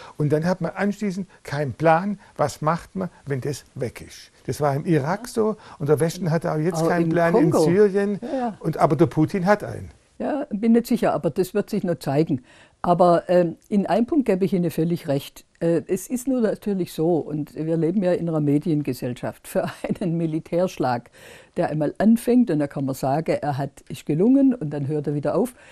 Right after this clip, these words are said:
Speaker 2: kriegen Sie in der Politik sehr viel schneller Unterstützung und Geld,
Speaker 1: Mhm.
Speaker 2: als dann, wenn es um den Aufbau oder den Wiederaufbau,
Speaker 1: Mhm.
Speaker 2: um Institutionen geht.
Speaker 1: Mhm.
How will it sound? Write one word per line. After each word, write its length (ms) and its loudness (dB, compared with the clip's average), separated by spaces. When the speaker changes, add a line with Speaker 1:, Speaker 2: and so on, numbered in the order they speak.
Speaker 2:
kriegen 380 2
Sie 160 -2
in 80 -2
der 80 0
Politik 500 -2
sehr 200 0
viel 200 -6
schneller 400 -4
Unterstützung 640 -6
und 220 -4
Geld, 460 -2
Speaker 1:
Mhm. 340 -20
Speaker 2:
als 300 -2
dann, 280 4
wenn 240 2
es 140 0
um 180 0
den 300 0
Aufbau 760 0
oder 200 0
den 360 -2
Wiederaufbau, 800 -2
Speaker 1:
Mhm. 40 -10
Speaker 2:
um 140 -4
Institutionen 880 -4
geht. 240 0
Speaker 1:
Mhm. 40 -14